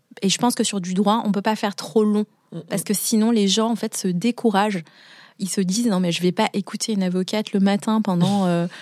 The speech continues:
Speaker 2: <laughs>
Speaker 1: voilà, hein, enfin, c'est, c'est parce que c'est un peu la réalité. » Parce que je suis assez aussi, je suis aussi très lucide sur la manière, en fait, dont nous voient les autres, euh, c'est-à-dire les moldus, vous voyez, les,
Speaker 2: Mm.
Speaker 1: ceux qui, <laughs> voilà, les moldus, ceux qui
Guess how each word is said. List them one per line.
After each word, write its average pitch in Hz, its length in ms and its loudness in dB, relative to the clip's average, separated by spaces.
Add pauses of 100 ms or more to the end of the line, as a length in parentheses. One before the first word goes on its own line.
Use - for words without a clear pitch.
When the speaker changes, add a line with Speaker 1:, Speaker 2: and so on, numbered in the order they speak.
(180)
Speaker 2:
<laughs> - 640 -10
Speaker 1:
voilà, 233 420 4
hein, 220 180 0
enfin, 208 260 -2
c'est, - 180 -8
c'est - 80 -8
parce 202 120 -4
que 208 120 -2
c'est 196 120 0
un 190 80 2
peu 233 100 2
la 202 120 2
réalité. » 190 360 -4
Parce 202 100 -8
que 233 60 -2
je 214 60 -2
suis 262 80 2
assez 247 200 0
aussi, 262 300 -4
je - 40 -4
suis - 120 -4
aussi 233 220 -4
très - 240 0
lucide 247 480 0
sur 240 160 0
la 196 100 2
manière, 196 300 0
en 190 80 2
fait, 196 220 -4
dont 196 300 2
nous 190 140 6
voient 196 300 2
les 190 260 2
autres, 214 280 0
euh, 175 260 0
c'est-à-dire 180 540 -4 (160)
les 180 260 2
moldus, 190 540 2 (140)
vous 180 60 -8
voyez, 190 140 -6 (100)
les, 170 80 -2
Speaker 2:
Mm. 165 40 -4
Speaker 1:
ceux 190 180 -2
qui, 196 260 -4 (420)
<laughs> 370 300 0 (1160)
voilà, 226 160 2
les 240 120 -2
moldus, 220 400 0
ceux 262 160 -4
qui 220 200 -6